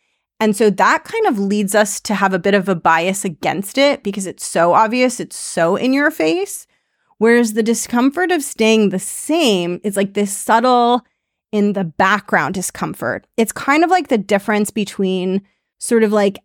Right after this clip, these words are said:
having a health condition slowly developing and you don't have very obvious symptoms, but maybe something about your lifestyle is having, like, this gradual negative impact on your health versus having,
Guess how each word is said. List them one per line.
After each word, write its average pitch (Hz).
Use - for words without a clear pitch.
having 269
a 208
health 220
condition 220
slowly 202
developing 202
and 202
you 196
don't 202
have 220
very 202
obvious 190
symptoms, 220
but 208
maybe 196
something 190
about 185
your 185
lifestyle 190
is 196
having, 190
like, 180
this 196
gradual 180
negative 190
impact 180
on 170
your 170
health 202
versus 202
having, 196